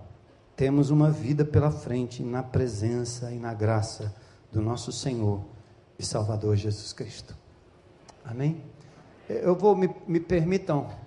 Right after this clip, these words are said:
passar um videozinho de um cântico que vocês já aprenderam, mas é um videozinho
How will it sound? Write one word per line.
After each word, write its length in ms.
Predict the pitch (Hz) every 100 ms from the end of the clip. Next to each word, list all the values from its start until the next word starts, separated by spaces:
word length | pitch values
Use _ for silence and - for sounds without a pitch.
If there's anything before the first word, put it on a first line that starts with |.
| - - -
passar 360 | 165 156 165 156
um 120 | 143
videozinho 760 | 120 160 135 117 165 151 127 -
de 100 | 120
um 80 | 147
cântico 360 | - 160 160
que 80 | -
vocês 340 | 151 147 156 143
já 140 | 175
aprenderam, 680 | 180 175 143 131 165 135 110 - - - -
mas 640 | 139 147 - - - - - - - -
é 200 | 147 143
um 160 | 147 143
videozinho 640 | 151 147 120 151 151 120